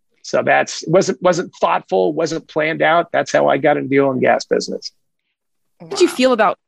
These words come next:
Speaker 2: into oil and gas business when in school you were taught that all energy was gonna run out? It sounded like you were saying, like, at the time they were basically needing a replacement for oil 'cause they didn't think there was gonna be any more.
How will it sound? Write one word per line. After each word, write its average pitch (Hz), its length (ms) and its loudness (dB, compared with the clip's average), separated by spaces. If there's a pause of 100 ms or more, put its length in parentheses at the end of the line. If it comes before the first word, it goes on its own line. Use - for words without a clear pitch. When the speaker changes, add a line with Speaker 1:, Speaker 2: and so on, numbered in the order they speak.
(440)
Speaker 2:
into 202 280 0
oil 190 140 2
and 180 100 -4
gas 180 220 -2
business 185 320 -10
when 190 220 0
in 180 140 -2
school 202 540 2
you 185 200 0
were 180 100 2
taught - 420 -2
that 170 320 -2 (160)
all 190 220 2
energy 185 260 -2
was 170 120 -6
gonna 170 180 -2
run 170 180 0
out? 160 220 2
It 175 100 -2
sounded 196 220 -2
like 185 220 -4
you 196 40 2
were 190 60 0
saying, 180 240 -2
like, 170 240 -6
at 170 80 -4
the 190 80 -8
time 180 480 -4 (320)
they 190 140 2
were 190 100 2
basically 190 640 -2
needing 185 260 2
a 165 80 2
replacement 175 680 -2
for 170 120 -2
oil 165 300 4
'cause 170 140 -8
they 196 120 0
didn't 185 200 -6
think 180 140 -6
there 175 100 0
was 160 120 -4
gonna 160 160 0
be 180 280 0
any 151 160 0
more. 147 400 -2